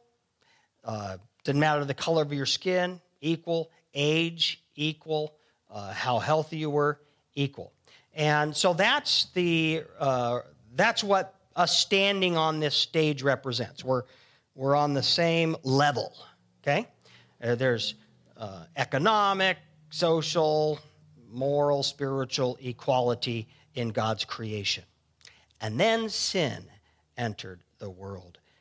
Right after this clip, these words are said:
And sin introduced inequality. It introduced, uh, disadvantage, some people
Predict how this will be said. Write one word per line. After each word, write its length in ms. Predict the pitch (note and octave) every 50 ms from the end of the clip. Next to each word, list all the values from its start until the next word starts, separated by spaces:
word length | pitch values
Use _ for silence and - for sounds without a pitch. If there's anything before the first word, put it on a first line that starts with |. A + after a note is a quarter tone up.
| _ _ _ _ _ -
And 180 | A#2 A#2 A2+
sin 400 | - - - G#3+ A3 A#3 A#3 A#3+
introduced 1300 | G#3+ - G3 F#3+ G3 F#3 - - - G3 F3+ E3+ C#3+ B2 D3 D3 D3 D3 D3 C#3+ - - - - - - _ _ _ _ _ _ _ _ _ _ _ _ _ _ _ -
inequality. 1160 | F#3+ G3 A3 A#3 A3 G3+ E3+ - - - - C3+ A#2+ A2+ G#2+ G#2+ G#2+ - - A2+ F#2+ F#2 E2+ _ -
It 320 | C#3 D3+ D3+ D3 - - _ _ _ _ _ -
introduced, 960 | - F#3 F#3+ - - G3 F#3+ F3+ D3+ D3 D#3+ D#3+ D#3+ D3+ - - - - - - _ _ _ _ _ -
uh, 280 | B2+ A#2+ A#2 A2+ A2 G2+ _ _ _ _ _ _ _ _ _ - D3 A2+
disadvantage, 920 | A2 G#3 G3 - - F#3+ E3 C3+ E3+ F3+ F#3+ G3 D#3+ - C3+ G2+ - -
some 300 | - E3+ E3 E3 E3+ D#3+
people 500 | - - E3+ D#3+ - - C#3 C3 C3 -